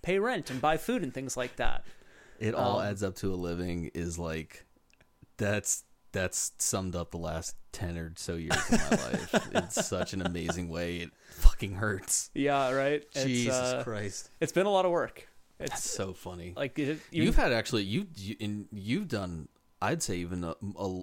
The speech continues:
Speaker 2: a more work than the average bear. I mean, you, you moved from the Boston area?
Speaker 1: Boston area, yeah.
Speaker 2: I mean, you, yeah. And, and then even before that, though, you're from?
Speaker 1: So I, I was born in Connecticut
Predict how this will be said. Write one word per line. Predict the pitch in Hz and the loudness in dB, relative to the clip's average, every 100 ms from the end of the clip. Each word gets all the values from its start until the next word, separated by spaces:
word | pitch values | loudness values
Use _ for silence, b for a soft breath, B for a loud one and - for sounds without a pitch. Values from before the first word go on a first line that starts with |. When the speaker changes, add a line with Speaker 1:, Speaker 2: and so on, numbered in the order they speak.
| - | -6
Speaker 2:
a | 92 | -4
more | 98 104 98 | 0 0 0
work | 98 92 - | -2 -2 -4
than | 90 | -4
the | 90 | -2
average | 92 85 87 - | -2 -4 -4 -2
bear. | 95 127 | 0 0
I | |
mean, | 95 90 | -2 -2
you, | 98 139 - | -4 -4 -4
you | 98 143 | -4 0
moved | 165 104 92 87 | 0 0 -2 -4
from | - 87 85 80 76 - _ _ - | -4 -2 -2 -4 -10 -16 _ _ -6
the | 90 85 | -6 2
Boston | - - 147 - 269 | 6 6 4 -2 -4
area? | 277 311 | -4 -2
Speaker 1:
Boston | 339 143 - 127 | 2 2 2 -4
area, | 113 107 | -4 -2
yeah. | 117 90 - - - - | -2 -2 -8 -20 -20 -4
Speaker 2:
I | 113 | 0
mean, | 117 113 | 2 2
you, | 214 - - - - - | -2 -4 -10 -18 -20 -8
yeah. | - 180 - - - | -2 0 0 -4 0
And, | 139 151 | 0 2
and | 139 139 | 0 2
then | 151 | 0
even | 156 156 | 0 -2
before | 123 139 120 | -2 -2 0
that, | 143 208 | -2 -2
though, | 127 104 98 - | -2 -2 -4 -6
you're | 113 117 127 | -6 -6 -8
from? | - - 110 101 98 117 175 208 _ _ _ _ _ b b - | -10 -4 -2 -2 -2 -4 -6 -10 _ _ _ _ _ b b -6
Speaker 1:
So | 165 202 202 190 185 | 2 2 4 2 2
I, | 170 165 165 165 | 2 2 2 0
I | 156 147 127 - - _ _ _ _ _ _ _ 185 | 0 -2 -6 -18 -20 _ _ _ _ _ _ _ -2
was | 156 | -2
born | 139 226 220 | 4 4 4
in | 185 | 0
Connecticut | 165 156 147 143 | 0 0 0 -2